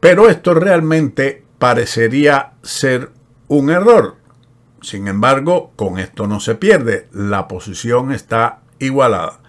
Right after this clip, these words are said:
Era más o menos igual la línea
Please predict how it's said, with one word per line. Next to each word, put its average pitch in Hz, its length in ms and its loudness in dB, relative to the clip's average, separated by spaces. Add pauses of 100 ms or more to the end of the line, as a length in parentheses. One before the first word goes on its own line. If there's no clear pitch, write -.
(500)
Era 185 260 6
más 165 320 -2
o 151 140 2
menos 156 480 -2
igual 139 560 2 (160)
la 139 300 2
línea 123 640 -2